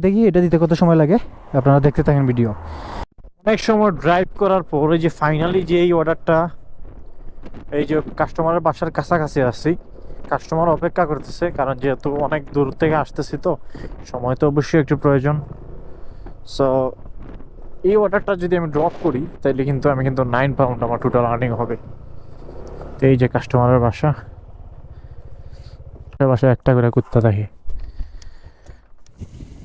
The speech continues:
হ্যাঁ, cheers, have a nice evening, bye। তো finally দেখতে দেখতে প্রায়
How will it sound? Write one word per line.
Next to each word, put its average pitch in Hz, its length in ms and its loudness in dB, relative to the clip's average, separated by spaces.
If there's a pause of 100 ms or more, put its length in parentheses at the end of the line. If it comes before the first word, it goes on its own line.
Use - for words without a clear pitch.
(720)
হ্যাঁ, 117 200 6 (300)
cheers, 120 420 6
have 160 160 6
a - 60 6
nice 160 180 4
evening, 151 240 2 (200)
bye। 143 220 4 (1800)
তো 151 60 -2 (120)
finally 214 440 4 (100)
দেখতে 226 220 2 (100)
দেখতে 240 280 2 (880)
প্রায় 180 360 4